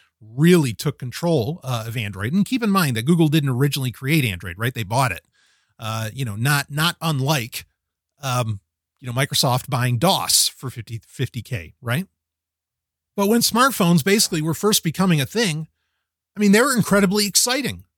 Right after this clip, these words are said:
because they were basically mini computers, you know, and very consumer facing ones at that. And we were still figuring out everything that we could do. The problem is, is that eventually,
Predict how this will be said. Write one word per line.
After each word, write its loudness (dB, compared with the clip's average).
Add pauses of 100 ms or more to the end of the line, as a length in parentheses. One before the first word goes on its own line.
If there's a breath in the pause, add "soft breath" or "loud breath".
(680)
because 2
they -2
were 2
basically 2
mini 4
computers, 0
you -4
know, 0
and 2
very 2
consumer 0
facing -2
ones -2
at -14
that. -2
And -4
we 2
were 2
still -2
figuring 0
out 2
everything 0
that -2
we -4
could -10
do. 0
The -2
problem -4
is, 2 (2000)
is 0
that 2
eventually, 0